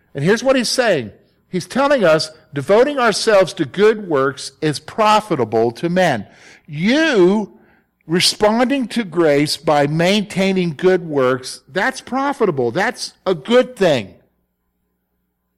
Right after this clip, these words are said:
There's benefit to that. Okay? There's benefit to you doing the right thing. Think about that. That only makes sense, right? 'Cause,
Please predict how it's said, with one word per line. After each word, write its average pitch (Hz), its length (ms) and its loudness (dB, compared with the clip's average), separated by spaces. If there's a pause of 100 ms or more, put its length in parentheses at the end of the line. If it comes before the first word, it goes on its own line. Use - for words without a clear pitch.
(800)
There's 190 240 0
benefit 233 680 2
to 156 120 0
that. 120 500 -2 (1300)
Okay? 175 500 2 (220)
There's 190 240 2
benefit 226 680 0
to 202 80 -2
you 175 220 0
doing 165 360 2
the 143 100 0
right 135 320 0
thing. 110 360 -2 (1900)
Think - 280 -4
about 269 220 0
that. 202 140 0
That 285 120 2
only 339 120 -4
makes 254 260 -4
sense, 285 400 -6
right? 175 280 -2 (1500)
'Cause, 208 260 0